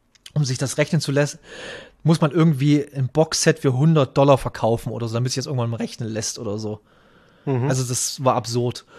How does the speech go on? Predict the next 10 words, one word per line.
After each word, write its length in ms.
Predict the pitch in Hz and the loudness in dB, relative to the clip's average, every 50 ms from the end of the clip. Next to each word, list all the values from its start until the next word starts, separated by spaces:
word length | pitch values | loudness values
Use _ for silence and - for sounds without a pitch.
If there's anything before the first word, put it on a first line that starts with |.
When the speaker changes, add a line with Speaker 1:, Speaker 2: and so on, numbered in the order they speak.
| - - - - - - - | -20 -20 -20 -18 -6 2 4
Speaker 1:
Ähm, 180 | 160 160 170 - - | 4 4 2 0 -2
egal. 340 | 170 139 - 113 107 107 - - - - - - _ - | -2 2 2 2 2 2 -2 -6 -20 -20 -20 -16 _ 4
Jedenfalls, 560 | 165 180 202 202 156 175 175 170 170 156 - | 6 6 8 8 8 8 8 8 8 6 4
äh, 240 | 160 151 143 143 147 - - - _ _ _ _ _ - - - - | 4 6 6 6 6 2 -10 -20 _ _ _ _ _ -20 -20 -6 2
wir 160 | 190 165 165 | 4 6 6
sind 140 | 165 156 190 | 6 6 6
doch 140 | 185 185 185 | 6 4 6
über, 260 | 143 139 139 135 - | 4 4 4 4 2
ich, 180 | 127 - - | -6 -10 -4
ey, 200 | - 143 147 - | -2 -2 -2 -4